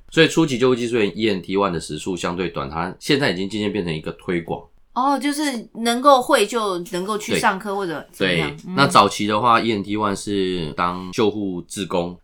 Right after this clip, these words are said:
Speaker 1: 你可能就需要取得最低的基本就是E N T one，然后另外一个就是民间救护车公司。那消防队员的部分的话，基本上他如果到了分队，他正式要成为一个消防队员，通常各县市消防局都会把他培训到E N T two。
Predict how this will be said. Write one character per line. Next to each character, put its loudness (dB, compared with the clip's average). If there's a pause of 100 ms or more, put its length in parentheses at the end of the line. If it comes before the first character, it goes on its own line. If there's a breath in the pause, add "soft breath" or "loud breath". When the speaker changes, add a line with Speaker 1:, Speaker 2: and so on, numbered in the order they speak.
Speaker 1:
你 -2
可 -4
能 -4
就 -2
需 -2
要 4
取 -6
得 -8
最 -2
低 -4
的 -2
基 -6
本 -8
就 -8
是 -6
E -4
N -4
T -8
one， 0
然 -6
后 2
另 0
外 0
一 -4
个 -2
就 -4
是 -2
民 -2
间 0
救 -2
护 -4
车 -6
公 -6
司。 -8 (160)
那 4
消 6
防 4
队 2
员 0
的 2
部 0
分 2
的 0
话， 0
基 -2
本 -2
上 -4
他 2
如 -2
果 -2
到 2
了 2
分 -2
队， 2
他 2 (100)
正 4
式 -2
要 6
成 -4
为 2
一 2
个 0
消 -4
防 -2
队 2
员， -2 (120)
通 2
常 0
各 4
县 0
市 -4
消 -2
防 -4
局 -8
都 -2
会 -2
把 -4
他 2
培 -6
训 -4
到 -2
E -2
N -6
T -12
two。 -12